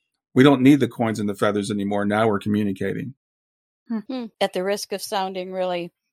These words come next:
Speaker 2: silly and wanting to find signs where maybe there are none, my husband died, well, just about three years ago, just a few days pe-, over the three years. And as I was cleaning out and
Speaker 1: Mm-hmm.
Speaker 2: continue to clean out his office,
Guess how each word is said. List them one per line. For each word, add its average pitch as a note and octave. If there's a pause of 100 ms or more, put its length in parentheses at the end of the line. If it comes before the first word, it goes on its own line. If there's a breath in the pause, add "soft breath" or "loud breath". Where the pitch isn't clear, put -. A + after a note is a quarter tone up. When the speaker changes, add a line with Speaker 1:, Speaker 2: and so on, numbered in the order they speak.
(220)
Speaker 2:
silly G3 (580)
and F#3
wanting F#3+
to G3
find F#3
signs F#3
where F3+
maybe F3+
there E3
are F3
none, E3 (840)
my G3
husband G#3
died, E3 (640)
well, C4+
just C#4
about B3+
three G#3+
years G3+
ago, D3+
just -
a -
few B3
days F#3
pe-, - (120)
over D#3
the D3
three E3
years. D3+ (680)
And F#3
as G3+
I G#3+
was G3+
cleaning A#3
out F3+ (220)
and E3
Speaker 1:
Mm-hmm. C3+
Speaker 2:
continue D#3 (100)
to F3
clean E3+
out D3
his D#3+
office, D3